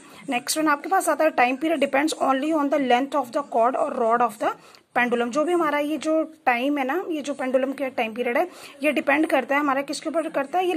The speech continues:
length of this, इसके weight के ऊपर नहीं करता है, इसमें कितना weight लगाया, कितना mass लगाया, इसके ऊपर depend नहीं करता, सिर्फ इसकी लेंथ के ऊपर depend करता है। Because अगर काफ़ी लंबा होगा तो वो ज़्यादा time लेगा उसको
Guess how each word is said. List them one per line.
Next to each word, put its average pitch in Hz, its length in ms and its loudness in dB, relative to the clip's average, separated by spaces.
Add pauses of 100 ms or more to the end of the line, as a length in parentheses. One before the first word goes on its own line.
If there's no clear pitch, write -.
length 277 340 4
of 220 180 4
this, 208 180 -6 (280)
इसके 359 240 -2
weight 262 340 0
के 330 120 2
ऊपर 320 240 4
नहीं 330 140 2
करता 240 220 0
है, 247 40 0
इसमें 294 220 -2
कितना 302 280 -2
weight 254 300 -2
लगाया, 269 220 4
कितना 294 260 -4
mass 247 280 0
लगाया, 277 180 -4
इसके 311 200 -6
ऊपर 302 120 0
depend 262 220 0
नहीं 269 100 -4
करता, 269 240 -2
सिर्फ 320 280 -6
इसकी 330 280 -6 (380)
लेंथ 277 260 2
के 294 120 -2
ऊपर 269 140 4
depend 240 280 -2
करता 233 160 -2
है। 254 60 -4
Because 302 220 -2
अगर 339 140 0
काफ़ी 302 300 -2
लंबा 254 220 2
होगा 277 220 4
तो 339 100 -4
वो 330 100 -2
ज़्यादा 254 360 4
time 254 280 0
लेगा 233 260 2
उसको 311 300 0